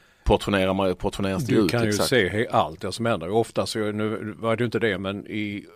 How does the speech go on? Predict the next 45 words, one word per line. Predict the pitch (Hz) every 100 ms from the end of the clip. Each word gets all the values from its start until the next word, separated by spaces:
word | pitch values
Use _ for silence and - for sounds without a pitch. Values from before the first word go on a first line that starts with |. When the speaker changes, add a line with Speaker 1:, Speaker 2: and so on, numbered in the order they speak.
| 113
Speaker 2:
sommar-O | - 127 123 110 170 95 85
S | -
i |
London | 113 120 90 80 90
senast, | 131 - 87 -
då |
var | 117
jag | 110 98
på |
fel | 101 107 82
ställe | 85 - 92 82 67 - -
när | - 92 85
Lisa | 82 92 - 90 85
Nordén | 90 85 113 71
hette | 90 -
hon, | 82
va, | 80
när | 85
hon | 85 92
Speaker 1:
Ja. | 87
Speaker 2:
gjorde | 85 82
det |
här | 90 85
bragdloppet | 80 95 95 90 98 92 92 - 101 -
i, | 101 107
in | 92
i | 85 87
Hyde | 90 92 -
Park. | 104 87 - - - - - - -
Då |
var | 120
jag | 104 87
någon | 90
helt | 104 85
annanstans, | 98 104 92 98 80 69 - -
därför | 90 - 92
att | _ - - _
det | -
var, | - - _ - - _ _
man | 104 107
trodde | 98 - 117 95
att | -
det | 95
skulle | - 101
vara | 92